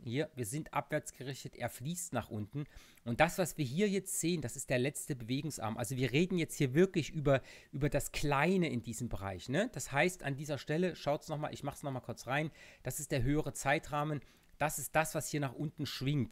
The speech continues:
sich nach unten schlängelt sozusagen. Ähm, und das, was, worauf es mir jetzt einfach ankommt, ist mal zu besprechen, das wichtige Große, was wir hier an dieser Stelle sehen. Und das ist jetzt natürlich das an dieser Stelle hier. Schaut, das ist das, was jetzt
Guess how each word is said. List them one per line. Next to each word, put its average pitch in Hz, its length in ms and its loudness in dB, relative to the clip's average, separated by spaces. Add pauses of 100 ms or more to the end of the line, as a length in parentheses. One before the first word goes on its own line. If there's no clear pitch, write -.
sich - 300 -6
nach 120 160 0
unten 147 480 -2
schlängelt 143 500 2
sozusagen. 117 720 -2 (400)
Ähm, 139 400 0
und 139 420 -2
das, 156 220 2
was, 147 300 -2
worauf 139 420 2
es - 160 -2
mir 180 140 2
jetzt 185 180 0
einfach 156 300 -4
ankommt, 156 400 -4
ist - 120 -6
mal 151 140 -2
zu - 100 -10
besprechen, 143 640 -2
das - 220 -4
wichtige 151 420 0
Große, 135 640 2
was 113 220 -6
wir 120 80 -4
hier 117 180 -2
an 113 100 -4
dieser 113 220 -6
Stelle 117 320 -2
sehen. 113 240 0
Und 117 160 -6
das - 160 -2
ist - 320 -6
jetzt - 300 -2
natürlich 151 600 2 (360)
das 139 260 0
an 135 180 -2
dieser 127 220 -4
Stelle 127 320 -2
hier. 143 420 0 (280)
Schaut, 127 420 -2 (180)
das 127 220 -2
ist - 160 -10
das, - 380 -2 (180)
was - 220 -6
jetzt - 440 -4